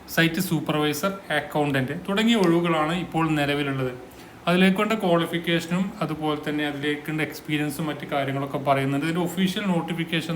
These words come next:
താഴെ നിങ്ങൾക്കും ലിങ്കിൽ ലഭ്യമാണ്, അത് ക്ലിക്ക് ചെയ്ത് നിങ്ങൾക്ക് ഇതിൻ്റെ ഡീറ്റെയിൽസ്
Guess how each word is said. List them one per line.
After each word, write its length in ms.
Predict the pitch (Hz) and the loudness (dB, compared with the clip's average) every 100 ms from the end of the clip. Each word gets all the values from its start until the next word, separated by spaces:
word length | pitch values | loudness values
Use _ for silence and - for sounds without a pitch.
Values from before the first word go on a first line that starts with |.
| 151 | 0
താഴെ 240 | 143 147 151 | 2 2 0
നിങ്ങൾക്കും 300 | 147 139 196 202 - - - - - 147 | -2 -2 -4 -4 -8 -18 -20 -10 -4 0
ലിങ്കിൽ 260 | 151 156 170 | 2 4 2
ലഭ്യമാണ്, 480 | 147 135 147 139 143 185 | 2 0 0 2 2 2
അത് 100 | 165 190 208 - | 2 2 0 -6
ക്ലിക്ക് 240 | 156 131 | -8 -6
ചെയ്ത് 140 | 165 151 | -4 -2
നിങ്ങൾക്ക് 240 | 147 139 147 | -2 -2 -4
ഇതിൻ്റെ 160 | 143 143 | -2 -2
ഡീറ്റെയിൽസ് 460 | 139 147 147 190 | -2 -2 -2 -2